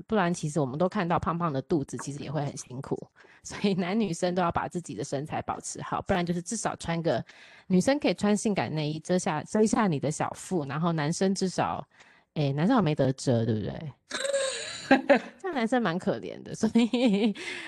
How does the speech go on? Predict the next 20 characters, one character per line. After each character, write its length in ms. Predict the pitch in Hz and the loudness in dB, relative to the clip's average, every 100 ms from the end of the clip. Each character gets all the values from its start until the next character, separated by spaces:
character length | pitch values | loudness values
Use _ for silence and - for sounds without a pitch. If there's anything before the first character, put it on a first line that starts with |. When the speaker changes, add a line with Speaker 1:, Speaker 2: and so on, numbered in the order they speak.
| - - - _ | -14 -18 -20 _
Speaker 1:
嗯， 380 | 175 170 151 156 | -2 0 0 0
还 120 | 170 | 0
是 220 | 254 220 - | 0 -2 -2
把 100 | 143 | 0
身 220 | 165 196 | 4 4
材 160 | 196 160 | 4 2
保 220 | 151 135 | 2 2
持 200 | - - | -2 -4
一 80 | 139 | -4
下 220 | 175 180 | 0 4
会 80 | 185 | 4
比 160 | 170 | 4
较 180 | 170 185 | 0 0
好。 920 | 165 165 - - 170 180 160 165 185 - 196 - | 0 -2 -6 -2 -2 0 -4 -4 -4 -4 -8 -6
Speaker 2:
对。 600 | - 196 185 175 170 156 214 | 0 4 4 4 2 0 2
Speaker 1:
对 120 | 277 | 2
彼 180 | 277 220 | 2 -4
此 140 | - | -4
的 160 | - 160 | -2 -2
尊 300 | - 185 | 2 2